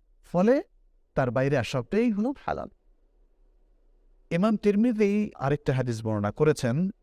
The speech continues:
যে হাদিসের মধ্যে বলা হচ্ছে, "আল হালালু মা আহাল্লাহুল্লাহ ওয়াল হারামু মা হাররামাহুল্লাহ।" হালাল হচ্ছে সেটি যেটি মহান আল্লাহ তাআলা বর্ণনা করেছেন, এবং হারাম হচ্ছে সেটি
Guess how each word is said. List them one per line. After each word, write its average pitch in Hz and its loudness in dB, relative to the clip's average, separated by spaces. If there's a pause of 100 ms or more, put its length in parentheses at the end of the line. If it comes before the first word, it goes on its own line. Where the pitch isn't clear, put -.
(140)
যে 120 0
হাদিসের 143 -4
মধ্যে 120 -4
বলা 110 0
হচ্ছে, - -6
"আল - -2
হালালু 165 -2 (800)
মা 135 0
আহাল্লাহুল্লাহ 120 0 (260)
ওয়াল 131 0
হারামু 123 -2 (840)
মা 143 0
হাররামাহুল্লাহ।" 123 0 (580)
হালাল 180 0
হচ্ছে 156 -4
সেটি 107 -2 (480)
যেটি 127 -2
মহান 107 -2 (380)
আল্লাহ 117 2
তাআলা 107 0
বর্ণনা 104 0
করেছেন, 202 -2 (580)
এবং 127 -2
হারাম 165 0
হচ্ছে 95 -6
সেটি 123 -4